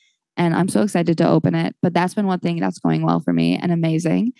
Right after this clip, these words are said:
Another thing is my internship. I love it. I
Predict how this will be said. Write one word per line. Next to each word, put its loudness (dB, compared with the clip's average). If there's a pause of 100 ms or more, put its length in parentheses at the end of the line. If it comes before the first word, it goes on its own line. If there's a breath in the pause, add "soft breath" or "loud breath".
(220 soft breath)
Another 2
thing 2
is -2
my 2
internship. 0 (1120)
I 0
love 2
it. -2 (720)
I 0